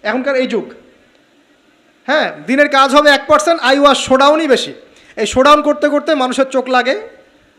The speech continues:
যত চোখ লাগে তত সমস্যা সৃষ্টি হয়, এবং আস্তে আস্তে, আস্তে আস্তে দিনের দায়রা মাইনাস হতে থাকে।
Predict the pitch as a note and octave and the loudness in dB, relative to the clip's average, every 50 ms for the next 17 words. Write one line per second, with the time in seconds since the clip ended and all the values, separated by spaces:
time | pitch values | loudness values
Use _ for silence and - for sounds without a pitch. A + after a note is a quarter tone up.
0 | _ _ _ _ _ - G#3+ A3+ B3 C4 C4 C#4+ C#4 C4 C#4 C4+ C4 C4 C4+ C4+ | _ _ _ _ _ 0 2 4 4 4 4 2 2 2 2 2 2 2 2 0
1 | C4+ B3+ A#3+ A#3+ B3+ A#3+ B3 A#3 A#3+ A#3+ A#3+ - B3 A#3 B3 A#3 A#3+ F#4 G#4 A#3+ | 0 -2 -2 -2 -4 -4 -4 -6 -6 -6 -6 -6 -6 -4 -6 -4 -4 -2 -2 -2
2 | A3+ A#3+ D#4 - - - _ _ _ _ _ _ - G#3+ A3+ A#3 A#3+ A3+ A#3+ C4 | -2 -4 -6 -10 -16 -20 _ _ _ _ _ _ -10 -6 -2 -2 -2 -2 0 0
3 | C4+ B3+ C4 C4 C4 B3 A3 - B3 A#3 A3+ A3+ C#4 G#3+ A3+ A#3 A#3 A3+ - G#3 | 0 0 0 0 0 -2 0 -2 -4 -4 -2 -2 -4 -4 -2 -4 -4 -4 -2 -2
4 | G3 G3+ G#3 B3+ C#4+ B3 A#3 A3 G#3+ F#3+ - D#3 D3 C3+ B2 A#2 - _ | -2 0 0 -2 -2 -2 -2 -2 -2 -4 -6 -8 -12 -14 -16 -20 -20 _